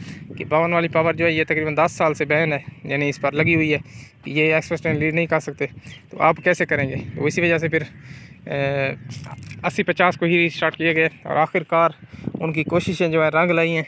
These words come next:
और बावन ज़ीरो नौ जो है अगेन फिर working से, working पे नहीं आ सका। यानी बावन ज़ीरो नौ जो है वो अपनी मुतलका train ले गया था सनामा से फिर वापस।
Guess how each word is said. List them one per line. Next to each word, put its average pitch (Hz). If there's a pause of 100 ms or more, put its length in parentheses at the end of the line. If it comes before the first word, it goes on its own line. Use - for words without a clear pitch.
(100)
और 139
बावन 156
ज़ीरो 151
नौ 156
जो 151
है 143 (540)
अगेन 151
फिर 143
working 147
से, 139 (300)
working 156
पे 147
नहीं 151
आ 135
सका। 135 (520)
यानी 139 (580)
बावन 165
ज़ीरो 165
नौ 165
जो 165
है 160
वो 156
अपनी 156
मुतलका 165
train 151
ले 156
गया 151
था 135
सनामा 143
से 135
फिर 127
वापस। 135